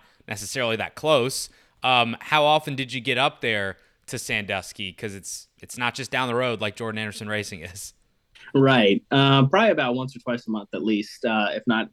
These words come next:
Speaker 2: you know, a couple times a month. And if it, if we were ever racing up, um, you know, somewhere up north, I would kind of, you know, ride with them. I think I rode with them to, uh,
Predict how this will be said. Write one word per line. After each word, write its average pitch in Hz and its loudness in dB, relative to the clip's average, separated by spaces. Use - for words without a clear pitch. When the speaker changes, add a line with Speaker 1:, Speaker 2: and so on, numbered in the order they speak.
Speaker 2:
you 123 4
know, 104 4
a 101 -2
couple 113 -2
times 107 -4
a 107 -2
month. 107 -2
And 123 2
if 127 -2
it, 156 2
if 143 -4
we 170 4
were 170 6
ever 151 2
racing 143 -4
up, 135 -6
um, 117 -2
you 113 -2
know, 113 -4
somewhere 117 -2
up 139 -4
north, 127 0
I 120 2
would 113 -4
kind 123 0
of, 113 -4
you 131 0
know, 104 0
ride 127 0
with 120 -4
them. 120 0
I 113 -4
think 131 -6
I 117 -4
rode 113 -4
with 110 -8
them 113 -2
to, 104 -2
uh, 95 -4